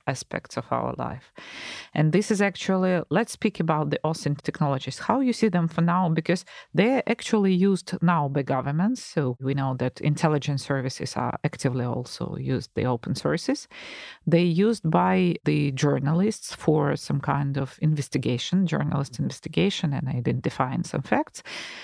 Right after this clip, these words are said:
We see its application in war. We see its application in some kind of academia. So what's the role of osint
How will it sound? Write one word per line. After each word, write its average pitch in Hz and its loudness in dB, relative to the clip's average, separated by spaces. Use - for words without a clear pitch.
We 175 6
see 220 2
its 185 0
application 165 2
in 147 2
war. 143 0
We 156 6
see 190 4
its 160 0
application 160 2
in 147 2
some 143 -2
kind 131 2
of - -8
academia. 160 2
So 160 2
what's 214 2
the 165 4
role 202 4
of 143 -2
osint 147 -2